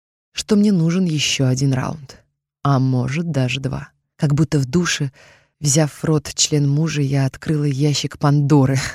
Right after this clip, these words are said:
<laughs> или, как минимум, шкатулку с сюрпризами. «Просто расслабься и получай удовольствие».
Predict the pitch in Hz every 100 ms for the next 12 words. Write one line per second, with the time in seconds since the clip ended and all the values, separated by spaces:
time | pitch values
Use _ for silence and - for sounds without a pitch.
0 | - - - - - _ 196 196 175 170
1 | - 165 165 147 139 - - 139 - 143
2 | - 131 - 123 - 117 123 120 - _
3 | _ - 202 233 - 147 151 - 196 220
4 | - 151 135 147 139 196 180 139 139 175
5 | - - 120